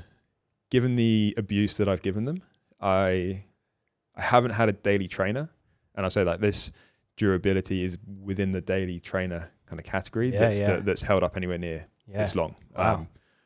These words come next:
Speaker 1: yeah. And, like, and, and for the rest of it, the responsiveness, the stability, the stiffness, the, like, w-, without getting into it too much, On have a,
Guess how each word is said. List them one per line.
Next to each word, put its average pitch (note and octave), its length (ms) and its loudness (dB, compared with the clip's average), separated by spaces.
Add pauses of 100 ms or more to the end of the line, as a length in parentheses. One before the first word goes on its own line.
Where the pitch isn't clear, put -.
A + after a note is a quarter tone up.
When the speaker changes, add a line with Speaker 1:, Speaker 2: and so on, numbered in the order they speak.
(200)
Speaker 1:
yeah. E2+ 160 2 (260)
And, B2+ 140 8
like, C3 160 6
and, B2 200 6
and B2 320 2
for D#3 140 2
the D3 80 6
rest G2+ 240 4
of G#2 80 2
it, G2+ 180 2 (280)
the - 80 -2
responsiveness, A2 580 4
the G2+ 100 -4
stability, G#2+ 720 2
the G2 100 -4
stiffness, - 640 -2 (1700)
the, A#2 280 0 (760)
like, G#2+ 140 -6
w-, A2+ 280 0
without B2 360 4
getting A2+ 200 2
into A2 240 -2
it F#2+ 80 -2
too G#2+ 120 -2
much, - 400 -2 (580)
On A2+ 180 2
have G2 220 0
a, F#2 120 0